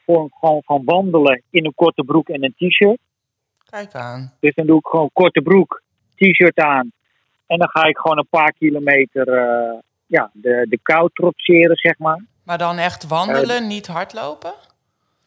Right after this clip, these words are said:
Speaker 1: Nee, gewoon echt wandelen. Dus gewoon, eh, gewoon rustig wandelen. Gewoon lekker, ja,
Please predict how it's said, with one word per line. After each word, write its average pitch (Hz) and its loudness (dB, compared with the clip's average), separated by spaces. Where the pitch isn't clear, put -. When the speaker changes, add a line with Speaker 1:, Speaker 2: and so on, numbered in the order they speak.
Speaker 1:
Nee, 160 2
gewoon 190 0
echt 190 0
wandelen. 120 -2
Dus 139 2
gewoon, 160 0
eh, 156 2
gewoon 160 2
rustig 160 0
wandelen. 147 0
Gewoon 151 -2
lekker, 151 0
ja, 135 0